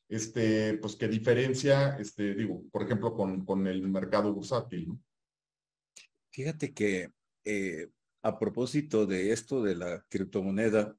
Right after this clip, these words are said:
Speaker 2: ya ves que el día que preparamos el curso de fintech y que salió esta charla, eh,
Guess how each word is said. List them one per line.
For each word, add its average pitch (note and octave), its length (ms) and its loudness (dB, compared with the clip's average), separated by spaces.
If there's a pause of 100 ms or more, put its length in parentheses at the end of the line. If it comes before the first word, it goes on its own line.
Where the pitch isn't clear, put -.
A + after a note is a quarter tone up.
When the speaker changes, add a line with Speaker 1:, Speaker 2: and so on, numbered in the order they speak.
(120)
Speaker 2:
ya A2+ 140 2
ves A#2+ 180 2
que A#2 220 2
el G2 140 0
día A2+ 180 0
que A2 180 0
preparamos G#2+ 1000 -2
el F2 240 -8
curso A2 420 -4
de G#2 140 0
fintech G#2+ 600 -4 (640)
y G2+ 100 -6
que A2+ 120 2
salió G#2+ 320 4
esta A#2 260 0
charla, G#2 520 0 (1040)
eh, G#2+ 600 0